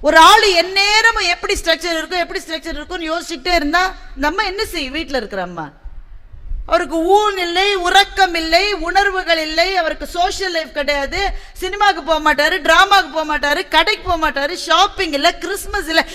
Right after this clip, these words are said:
எதுவுமே கிடையாது. எந்நேரம் மனத்துல ஒரே கேள்வி, பென்சில் ரிங்கோட ஸ்ட்ரக்சர் எப்படி இருக்கும், பென்சில் ரிங்கோட ஸ்ட்ரக்சர் எப்படி இருக்கும்? நீங்க யோசிச்சு பாருங்களேன், இந்த மாதிரி மேதைகளினுடைய மனைவியா இருப்பது எவ்வளவு கஷ்டம் இல்ல?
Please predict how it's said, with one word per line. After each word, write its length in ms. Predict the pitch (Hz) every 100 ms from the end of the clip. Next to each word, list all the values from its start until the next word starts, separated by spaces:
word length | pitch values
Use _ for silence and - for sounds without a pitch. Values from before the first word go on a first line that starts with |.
| -
எதுவுமே 600 | 254 330 392 494 494 494
கிடையாது. 360 | 508 415 381 294
எந்நேரம் 920 | 254 339 440 466 480 494 508 523 440
மனத்துல 480 | 392 453 466 403 392
ஒரே 400 | 359 415 466 466
கேள்வி, 360 | 415 403 359 214
பென்சில் 380 | 302 359 403
ரிங்கோட 300 | 381 302 285 269
ஸ்ட்ரக்சர் 260 | 294 294 285
எப்படி 200 | 254 269
இருக்கும், 240 | - - -
பென்சில் 320 | 269 330 349 285
ரிங்கோட 280 | 240 208 190
ஸ்ட்ரக்சர் 240 | 202 190 254
எப்படி 240 | 175 160
இருக்கும்? 220 | 143 - - - - - - - - - - - - - - -
நீங்க 320 | 294 311 359
யோசிச்சு 200 | 440 381
பாருங்களேன், 400 | 311 269 220 233
இந்த 140 | 254 254
மாதிரி 280 | 311 370 269
மேதைகளினுடைய 920 | 294 392 415 403 330 285 240 240 214
மனைவியா 460 | 226 294 381 359 294
இருப்பது 300 | 220 185 180
எவ்வளவு 500 | 196 - - 208 -
கஷ்டம் 400 | 247 208 - 254
இல்ல? 240 | 160 202